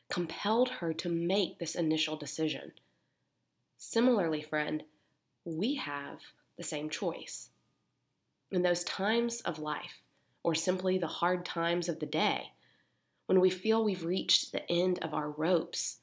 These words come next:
we are given the option of faith. And also, like Ruth, I don't know you fully. I don't know your story or why it is you're reading or listening to this post right now.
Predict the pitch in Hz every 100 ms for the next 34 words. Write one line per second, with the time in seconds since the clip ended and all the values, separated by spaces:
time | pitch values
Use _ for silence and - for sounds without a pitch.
0 | _ _ _ _ _ _ - 160 208 233
1 | - 170 156 185 214 190 156 147 - -
2 | 175 220 - - 139 139 143 _ _ _
3 | - 160 - 202 - - _ _ _ _
4 | _ _ _ _ _ _ _ _ - 208
5 | 175 156 - 220 226 175 226 - 160 190
6 | - - - - - - - 180 233 226
7 | 254 311 208 190 - - - - _ _
8 | _ _ _ - 147 156 - 151 233 240
9 | 175 156 - 160 214 208 156 160 160 208
10 | 202 208 180 156 156 175 208 214 160 156
11 | 202 185 175 180 165 170 - - 175 180
12 | - 147 170 202 -